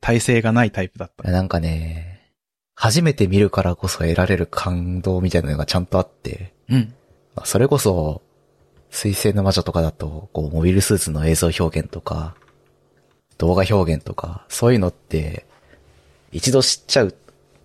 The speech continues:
Speaker 2: と、どう、どういうシーンだったかみたいなのさ、よく画像付きでツイートする人いるじゃない？
Speaker 1: いや、本当にいる。
Speaker 2: ああいうのもさ、一瞬見ちゃうとさ、
Speaker 1: うん。
Speaker 2: 頭の中に残っちゃうわけですよ。
Speaker 1: そうなんですよね。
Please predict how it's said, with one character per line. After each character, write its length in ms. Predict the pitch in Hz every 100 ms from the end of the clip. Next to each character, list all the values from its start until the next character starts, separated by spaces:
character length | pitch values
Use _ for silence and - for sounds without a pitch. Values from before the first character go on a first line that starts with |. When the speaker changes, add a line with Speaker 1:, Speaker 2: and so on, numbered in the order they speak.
| _
Speaker 2:
と、 380 | 80 78 - - _ _ _ _ _ _ _ _ -
ど 220 | - 160 160
う、 80 | - _
ど 200 | 143 160
う 60 |
い 360 | 131 90 80 80
う 80 | - _ _
シ 220 | - 120
ー 100 | 95
ン 40 |
だ 100 | 85
っ 40 | 82
た 120 | -
か 80 | 82
み 80 | 80
た 80 |
い 40 | 80
な 80 | 78
の 60 |
さ、 320 | 73 85 78 80 _ _ _
よ 120 | - 110
く 280 | 85 76 - _ _ - _ _ _
画 140 | - 90
像 120 | 139
付 180 | 139 156
き 20 |
で 60 | 143
ツ 140 | 151
イ 20 |
ー 20 |
ト 80 | 143
す 100 | 139
る 80 | 139
人 100 | 127
い 40 |
る 60 | 98
じ 80 | 85
ゃ 40 |
な 140 | 73 78
い？ 40 |
Speaker 1:
い 20 |
や、 80 | -
本 280 | - 156 175 - -
当 80 |
に 220 | 165 151 147
い 80 | 123
る。 220 | 123 - _ _ - - -
Speaker 2:
あ 100 | 110
あ 80 | 139
い 80 |
う 40 | 143
の 100 | 95
も 120 | 90
さ、 460 | - 82 80 78 85 -
一 100 | 101
瞬 260 | - 156
見 120 | 151
ち 100 | 202
ゃ 60 | 139
う 80 | 98
と 100 | 98
さ、 360 | - 82 78 78 _ -
Speaker 1:
う 60 | 113
ん。 40 |
Speaker 2:
頭 280 | 98 202 220
の 60 |
中 140 | 220 87
に 60 |
残 220 | 80 90 -
っ 60 |
ち 100 | -
ゃ 60 | 95
う 40 |
わ 120 | 87 85
け 80 |
で 80 | 85
す 140 | 80 80
よ。 60 |
Speaker 1:
そ 260 | 85 180 180
う 40 |
な 120 | 151 110
ん 60 |
で 20 |
す 120 | 101 98
よ 100 | 95
ね。 240 | 101 104